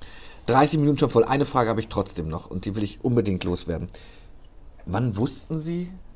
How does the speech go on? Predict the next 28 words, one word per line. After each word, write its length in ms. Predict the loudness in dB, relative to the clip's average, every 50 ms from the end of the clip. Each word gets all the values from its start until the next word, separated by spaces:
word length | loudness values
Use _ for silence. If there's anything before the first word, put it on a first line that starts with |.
| -20 -20 -20 -20 -14 -12
dass 160 | -12 -10 -10
es 100 | -12 -8
das 300 | -8 -8 -8 -8 -8 -6
Segeltaxi 1200 | -4 -2 -2 0 -2 -2 -2 -2 -6 -14 -18 -16 -12 -10 -8 -8 -8 -8 -10 -8 -6 -6 -6 -6 -10 -14 -20 -20 -20 -20 -20 -20 -20 -20 -20 -20 -20 -20 -18 -18 -16 -16 -18 -18 -20 -20 -20 -20 -16 -8
geben 420 | -4 -2 -2 -2 -2 -4 -8 -8 -6
wird? 300 | -6 -6 -6 -6 -8 -10 -6
Wussten 420 | -4 -4 -4 -4 -10 -10 -8 -8 -6
Sie 180 | -4 -4 0
das 300 | 2 2 0 0 -2 -6 -6
erst 480 | -2 -2 0 -2 -2 -4 -10 -14 -16 -18 -18 -20 -20 -20 -20 -20 -20 -20 -20 -20 -20 -20 -20 -18 -20 -20 -20 -14 -12
nach 160 | -10 -8 -6
einer 260 | -6 -4 -4 -6 -6
Zeit, 540 | -6 -6 -4 -2 -2 -2 -4 -4 -10 -16 -18 -20 -20 -20 -20 -20 -20 -20 -20 -16 -12
nachdem 440 | -12 -12 -10 -6 -6 -6 -6 -6 -8 -10 -8
Hannes 240 | -6 -6 -6 -6
verstorben 480 | -6 -10 -10 -10 -10 -8 -6 -6 -6 -4
war? 180 | -6 -6 -8 -8 -8
Wussten 340 | -8 -8 -8 -8 -10 -14 -14
Sie 140 | -12 -12
vorher 420 | -14 -12 -12 -6 -2 0 0 0 0
schon, 280 | -2 -4 -4 -4 -4 -6 -10 -14 -18 -20 -20 -20 -20 -12
das 160 | -10 -8 -6
machen 280 | -4 -6 -4 -4 -2 -2
wir 120 | -2 -2 -2
weiter, 320 | -2 -2 0 0 0 -2
weil 140 | 0 -2 0
er 220 | 0 0 0 0 -2 -6 -12 -16 -16 -18 -18 -18 -18 -8
mit 160 | -6 -4 -4